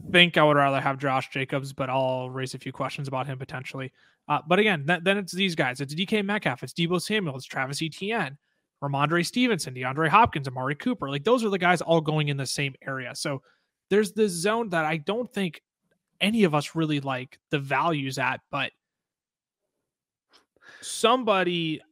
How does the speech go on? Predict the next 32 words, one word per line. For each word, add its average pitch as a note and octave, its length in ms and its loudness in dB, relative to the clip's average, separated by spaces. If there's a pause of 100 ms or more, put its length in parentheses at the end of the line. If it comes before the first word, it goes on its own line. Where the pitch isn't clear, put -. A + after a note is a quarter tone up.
somebody B3 540 0
has D#3+ 280 6
to C#3+ 180 2 (200)
be E3 140 2
taken C#3+ 440 -2
there. B2 280 -10 (840)
And F#3 100 8
I F3+ 60 8
think A#3 180 4
for G3+ 100 8
me, F#3+ 120 4
it's D#3+ 100 2
gonna F3 120 4
be D#3+ 80 8
Travis C#3+ 340 6
Etienne C3+ 300 0
more B2+ 140 -4
times - 280 -14
than C#3 80 -10
not C3 180 -10
with D3+ 140 0
how D#3+ 160 0
I'm C3+ 100 -2
building A#2+ 300 -6
my B2 120 -8
teams. - 440 -10 (1160)
If F#3+ 160 6
I'm G3+ 180 8
just F#3+ 180 6
being G#3+ 200 2
perfectly F3+ 480 4
honest, B2 280 -8